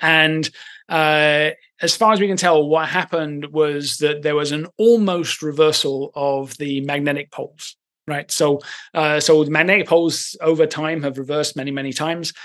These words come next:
Uh, the last time they reversed was, uh, I, I, you know, like eight hundred and some thousand years ago, the Bruns Masayama. Um, but, but forty thousand years ago, they almost reversed.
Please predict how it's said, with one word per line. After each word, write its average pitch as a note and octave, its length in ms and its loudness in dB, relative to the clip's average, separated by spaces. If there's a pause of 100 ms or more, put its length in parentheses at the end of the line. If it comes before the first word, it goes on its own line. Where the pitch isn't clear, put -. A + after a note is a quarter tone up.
(140)
Uh, D3 140 -2
the D3+ 80 2
last E3+ 320 4
time E3 240 2
they C#3+ 160 0
reversed D3 500 0
was, C3+ 380 -6 (420)
uh, - 40 -8
I, C3 920 -6
I, C3+ 100 -10
you C3+ 120 -10
know, B2+ 140 -10
like C3+ 260 -10
eight C3+ 180 -6
hundred C3 320 -4
and B2+ 240 -6
some C3 480 -2
thousand D3 360 0
years F#3 200 2
ago, F3 440 4
the C3+ 100 -12
Bruns C3+ 320 -10
Masayama. F3 640 -2 (320)
Um, D#3+ 500 2
but, D#3+ 340 2
but D#3+ 200 -2
forty B3 300 2
thousand D#3 360 2
years C3+ 200 -8
ago, C3 320 -6 (180)
they - 180 2
almost C4+ 720 4
reversed. - 640 -8